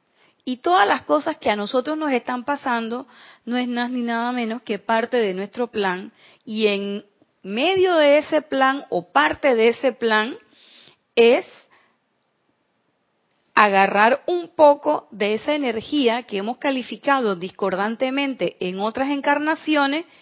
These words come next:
y permitirle que retorne en esta encarnación para ser redimida y poder ir limpiando, como quien dice uno, esa hoja de vida de nosotros,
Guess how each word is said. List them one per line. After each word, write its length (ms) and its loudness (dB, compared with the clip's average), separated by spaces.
y 160 -2
permitirle 840 0
que 160 2
retorne 640 0
en 140 0
esta 200 -4
encarnación 920 -2
para 260 -4
ser 280 -2
redimida 640 -2
y 120 -6
poder 400 -2
ir 180 -4
limpiando, 1200 -6
como 240 -8
quien 220 -6
dice 300 -2
uno, 340 -2
esa 300 -2
hoja 380 -2
de 140 -2
vida 340 -4
de 120 -4
nosotros, 640 -6